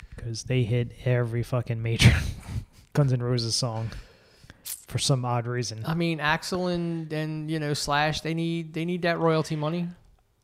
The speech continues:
Speaker 1: No, I think they're pretty much good with royalty money, <laughs> 'cause, uh, motherfuckers still buy, uh, Appetite for Destruction. <laughs>
Speaker 2: I, you know what? I, they, I, I remember, like, the Black, Metallica's Black Album used to still be on the, like, the top,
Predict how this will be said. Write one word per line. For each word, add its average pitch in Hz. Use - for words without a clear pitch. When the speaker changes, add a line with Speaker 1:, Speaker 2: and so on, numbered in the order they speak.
Speaker 1:
No, 254
I 269
think 262
they're 233
pretty 202
much 185
good 147
with 139
royalty 139
money, 143
<laughs> -
'cause, 151
uh, 143
motherfuckers 151
still 143
buy, 120
uh, 117
Appetite 127
for 127
Destruction. 131
<laughs> -
Speaker 2:
I, -
you 220
know 240
what? 247
I, 202
they, 185
I, 226
I 190
remember, 269
like, 185
the 170
Black, 156
Metallica's 190
Black 143
Album 135
used 143
to 143
still 151
be 147
on 139
the, 135
like, 131
the 139
top, 143